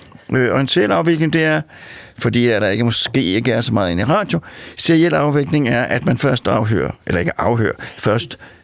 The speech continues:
interviewer man den ene gæst, og så interviewer man den anden gæst. Men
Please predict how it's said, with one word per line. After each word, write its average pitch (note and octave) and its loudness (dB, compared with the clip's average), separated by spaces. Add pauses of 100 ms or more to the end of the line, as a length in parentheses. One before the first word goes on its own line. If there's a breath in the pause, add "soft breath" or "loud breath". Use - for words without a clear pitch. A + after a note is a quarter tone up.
(140 loud breath)
interviewer A#2+ 2
man A2+ 0
den G2+ -2
ene F3+ 2
gæst, F#3 0 (480 loud breath)
og - -2
så A#2 2
interviewer A2+ 2
man A2+ 2
den A2+ 0
anden F#2+ 0
gæst. G#2 -2
Men F3 2